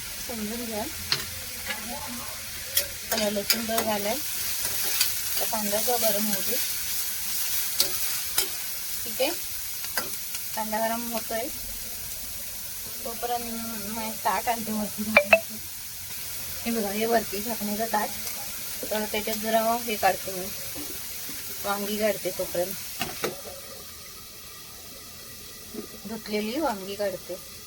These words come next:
ती चार वांगी आहेत. असे वांग्याचे तुकडे करून घ्यायचे ना, ते ठेवते. ठीक आहे, इथे जागा नाही ना. आणि मग ह्या पाण्यात आता सुकट धुते मी, सुकट धुवून घ्यायची.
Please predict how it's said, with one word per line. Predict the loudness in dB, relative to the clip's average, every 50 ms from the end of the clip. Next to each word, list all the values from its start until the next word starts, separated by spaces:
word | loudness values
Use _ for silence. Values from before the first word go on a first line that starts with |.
| -12 -12 -12 -12 -12 -12 -12 -12 -12 -12 -12 -12 -12 -12 -12 -12 -12 -12 -12 -12 -10 -10
ती | -8 2 6
चार | 6 6 6 4
वांगी | 2 0 -2 -2 -2 -2
आहेत. | -2 -2 -4 -8 -10 -10 -10 -10 -10 -10 -10 -10 -10 -10 -10 -10 -10 -10 -10 -10 -10 -10 -12 -12 -12 -12 -12 -12 -12 -12 -12 -12 -12 -14 -14 -12 -12 -12 -12 -12 -12 -12 -12 -12 -12 -12 -10 -8
असे | -6 -6 -4 -2
वांग्याचे | -2 -2 0 0 -2 -2 -4 -4
तुकडे | -8 -6 -4 -2 -2 -2
करून | -2 0 0 2 2
घ्यायचे | 2 0 0 -2 -4 -6
ना, | -4 -4 -4 -4 -6
ते | -6
ठेवते. | -6 -6 -6 -8 -6 -6 -4 -2 0 0 -2 -4 -8 -12 -12 -12 -10 -10 -10 -10 -12 -12 -12 -8 -6
ठीक | -2 0
आहे, | 2 0
इथे | 2 0 2
जागा | 4 6 6 6 6 4
नाही | 4 6 6 6
ना. | 6 4 2 0 -6 -12 -12 -12 -12 -12 -12 -4 0
आणि | 4 6 6 8
मग | 8 6
ह्या | 6 6 6
पाण्यात | 6 6 6 6 6 4 2
आता | 2 2 0 0
सुकट | 0 0 2 2 2 4 4
धुते | 4 2 2 2 0
मी, | -2 -2 -4 -6 -8 -8 -10 -10 -10 -12 -12 -12 -12 -12 -12 -12 -12 -12 -12 -12 -6 -4
सुकट | -2 2 2 2
धुवून | 4 6 6 8 8 10
घ्यायची. | 10 10 10 8 6 2 -2 -4